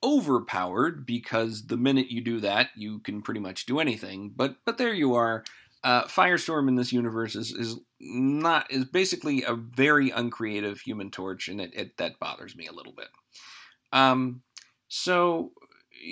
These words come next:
I mean, that is, that is basically it for this episode. Uh, Vandal Savage got dragged back to the ship along with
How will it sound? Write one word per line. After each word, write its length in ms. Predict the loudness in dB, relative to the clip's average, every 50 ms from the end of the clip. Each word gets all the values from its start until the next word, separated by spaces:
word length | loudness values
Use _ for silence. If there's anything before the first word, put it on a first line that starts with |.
| -2 0
I 80 | 2 4
mean, 180 | 4 4 6 6
that 180 | 6 6 4
is, 260 | 2 0 -2 -2 0
that 140 | 2 0 2
is 120 | 0 -4 -6
basically 760 | -2 0 2 2 2 0 -2 -2 -2 -2 -4 -4 -4 -4 -4
it 240 | -4 -4 -4 -6 -8
for 160 | -10 -8 -6
this 240 | -6 -4 -4 -4 -4 -4
episode. 720 | -6 -6 -4 -4 -4 -4 -4 -4 -6 -8 -8 -10 -10 -8
Uh, 160 | -6 -6 -2
Vandal 340 | 0 2 2 2 2 0 0
Savage 580 | 2 2 4 6 6 6 4 2 0 -2 -2
got 320 | 0 0 0 0 -2 -4 -4
dragged 440 | -2 0 0 0 0 -2 -4 -4 -2
back 240 | -2 -2 -2 -6
to 80 | -10 -12
the 60 | -10
ship 300 | -6 -6 -6 -6 -6 -8
along 280 | -10 -8 -8 -8 -8 -10
with 180 | -10 -12 -10